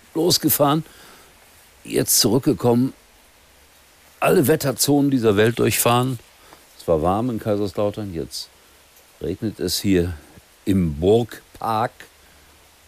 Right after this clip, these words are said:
Burg, nicht Schloss. Und, äh, ja, hab gerade im Radio gehört, Bayern führen drei null gegen Freiburg. Da wird ja wohl auch nichts mehr anbrennen. Ist jetzt kurz vor einundzwanzig Uhr am Sonntagabend. Das ist die Ausgabe für Montag.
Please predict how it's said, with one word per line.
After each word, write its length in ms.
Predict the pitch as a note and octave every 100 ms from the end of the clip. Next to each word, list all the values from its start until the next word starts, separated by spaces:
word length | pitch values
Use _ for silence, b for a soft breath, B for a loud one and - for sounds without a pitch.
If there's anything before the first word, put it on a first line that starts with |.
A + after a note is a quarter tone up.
| _ _ _ -
Burg, 300 | D#2 D#2+ - - -
nicht 180 | D2+ C#2
Schloss. 300 | - F2 - - B B B B B - -
Und, 560 | G#2 G#2 G2+ F#2 -
äh, 340 | G2+ F#2+ F2 E2+ D#2+ B B
ja, 300 | C#3+ G2 C#2+
hab 160 | E2 -
gerade 200 | F2+ F#2
im 80 |
Radio 320 | D#2+ F2+ G#2+ G2
gehört, 340 | F#2+ G2+ G#2 B B B B B _
Bayern 480 | - E2+ G#2 B2 A#2+ G#2+
führen 360 | - - G#2+ F#2+
drei 180 | E2
null 180 | F#2 F#2+
gegen 220 | F#2 E2
Freiburg. 400 | D#2 F2 F#2 G2 D#2+
Da 140 | E2+
wird 140 | D#2+
ja 120 | D#2 C#2
wohl 140 | D2
auch 160 | D2 D2
nichts 240 | D2 -
mehr 120 | D#2
anbrennen. 400 | E2 F#2+ G#2+ A2+ - B B -
Ist 80 | -
jetzt 180 | - -
kurz 200 | - -
vor 300 | - D2+ B1+
einundzwanzig 580 | F2 E2 - D#2 C#2 D2+
Uhr 140 | D#2+
am 120 | E2+
Sonntagabend. 580 | D#2+ D2 C#2+ - - F#2
Das 100 | D2+
ist 60 | -
die 80 | D2+
Ausgabe 340 | C#2+ - D2
für 180 | - D#2
Montag. 400 | C#2 G2 G#2